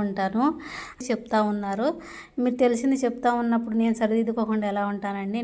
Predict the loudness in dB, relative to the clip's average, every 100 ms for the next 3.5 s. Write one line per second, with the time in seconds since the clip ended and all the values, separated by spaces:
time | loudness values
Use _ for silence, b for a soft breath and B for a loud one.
0 | 0 0 -2 -2 -2 -2 -4 -4 -2 -2
1 | -4 B B -6 0 2 2 4 2 4
2 | 2 2 -2 0 0 0 0 0 0 2
3 | 0 0 2 2 2